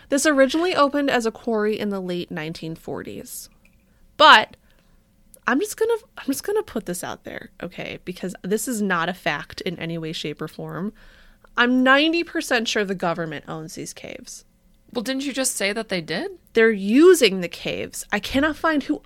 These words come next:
Speaker 1: owns the caves. I can only find that it is called Springfield Underground.
Speaker 2: Uh, oh, it's like organ-, it's an organized crime.
Speaker 1: I don't know what this is, man. I
Speaker 2: Organization.
Speaker 1: don't know what it is.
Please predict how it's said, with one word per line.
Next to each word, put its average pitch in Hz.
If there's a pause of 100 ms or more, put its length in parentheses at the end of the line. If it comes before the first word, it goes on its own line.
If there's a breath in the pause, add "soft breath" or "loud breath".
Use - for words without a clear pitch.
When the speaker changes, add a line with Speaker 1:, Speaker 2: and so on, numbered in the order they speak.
Speaker 1:
owns 285
the 208
caves. 170
I 208
can 247
only 254
find 269
that 240
it 214
is 214
called 240
Springfield 233
Underground. 196 (1080)
Speaker 2:
Uh, 214 (100)
oh, 254
it's -
like 160
organ-, 160
it's 180
an 165
organized 147
crime. 143
Speaker 1:
I -
don't 240
know 185
what 185
this -
is, 135
man. -
I -
Speaker 2:
Organization. -
Speaker 1:
don't 233
know 175
what -
it -
is. -